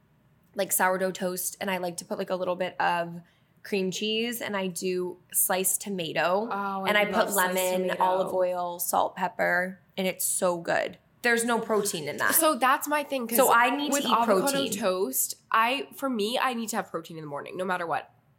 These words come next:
Speaker 2: I l-, love, I wish I could be a smoothie girl. I'll have smoothies sometimes.
Speaker 1: Yeah.
Speaker 2: I'm hungry ten minutes after. Like, I am a hungry girl also. There's one thing about me, I love to eat. I get super hungry all the time.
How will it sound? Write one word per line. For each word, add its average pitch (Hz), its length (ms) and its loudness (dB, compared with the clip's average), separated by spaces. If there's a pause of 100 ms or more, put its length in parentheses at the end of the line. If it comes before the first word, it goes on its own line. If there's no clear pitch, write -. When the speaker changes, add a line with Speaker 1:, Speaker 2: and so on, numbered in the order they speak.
(140)
Speaker 2:
I 220 340 4 (100)
l-, 190 320 -10 (140)
love, 202 460 2
I 196 80 0
wish 190 280 -6
I 196 60 -4
could 190 180 -8
be 185 200 -6
a - 20 -4
smoothie 180 420 -8
girl. 196 540 -2
I'll 214 120 4
have 269 180 0
smoothies 196 400 -4
sometimes. 233 400 -4
Speaker 1:
Yeah. 185 340 2 (100)
Speaker 2:
I'm 233 200 2
hungry 185 500 -4
ten 185 240 -10
minutes 160 240 -12
after. 180 300 -6
Like, 185 320 -4
I 214 420 2
am 233 160 -2
a 202 60 0
hungry 185 260 -4
girl 175 180 0
also. 160 520 -2 (240)
There's 214 180 -2
one 214 140 0
thing 220 120 -2
about 208 200 -2
me, 190 240 -2
I 180 60 0
love 160 220 -2
to - 140 -10
eat. - 260 -4 (280)
I 185 100 -2
get 175 180 -4
super 190 280 -2
hungry 196 320 -2
all 254 120 -2
the 254 80 -6
time. 254 380 -4